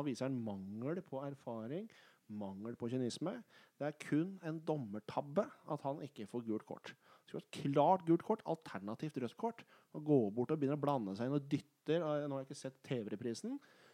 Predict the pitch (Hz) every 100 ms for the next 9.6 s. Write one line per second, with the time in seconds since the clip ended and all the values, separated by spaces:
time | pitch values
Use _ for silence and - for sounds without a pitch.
0 | _ _ _ - 160 160 147 143 143 151
1 | 143 147 147 139 139 131 98 76 - -
2 | - - 95 95 - 113 - _ 92 95
3 | 101 - - 139 143 101 87 87 95 113
4 | 156 135 143 - 190 160 151 135 113 104
5 | 101 107 135 135 135 135 107 95 92 107
6 | - 117 123 - 117 85 87 92 98 98
7 | 110 104 - - - _ _ - - 143
8 | 120 107 127 139 123 135 131 104 87 90
9 | 95 - 131 160 208